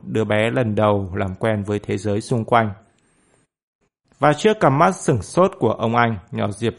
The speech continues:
cua vội con búp bê trên bàn ôm vào lòng rồi không nói không rằng. Nó ba chân bốn cẳng lao ra vút khỏi nhà, mặc cho Quý Giòm gọi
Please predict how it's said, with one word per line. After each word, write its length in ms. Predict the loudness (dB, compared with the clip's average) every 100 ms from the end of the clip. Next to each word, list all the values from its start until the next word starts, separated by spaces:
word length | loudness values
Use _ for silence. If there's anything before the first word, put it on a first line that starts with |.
| _
cua 200 | 0 2
vội 240 | 4 0 0
con 160 | -4
búp 120 | -2 -2
bê 240 | 0 0 0
trên 280 | -4 -2 0
bàn 280 | -2 -2 -8
ôm 260 | -4 -2 0
vào 160 | 2 2
lòng 260 | 0 -2 -10
rồi 320 | -4 -4 -4
không 360 | -6 -2 0 2
nói 160 | 0
không 200 | 0 -4
rằng. 260 | 0 0 0 -8 _ _ _ _ _ -8
Nó 220 | 0 2
ba 180 | 4 2
chân 300 | 2 -2 0
bốn 120 | -2
cẳng 220 | 0 0 -2 -6
lao 380 | -2 0 0 -4
ra 320 | -4 0 0 0
vút 240 | -4 -2
khỏi 140 | -4
nhà, 320 | -2 -4 -6 -8 _ _ _
mặc 180 | -2 -2 0
cho 180 | 2
Quý 180 | 2 2
Giòm 420 | 4 4 4 2
gọi 240 | 0 0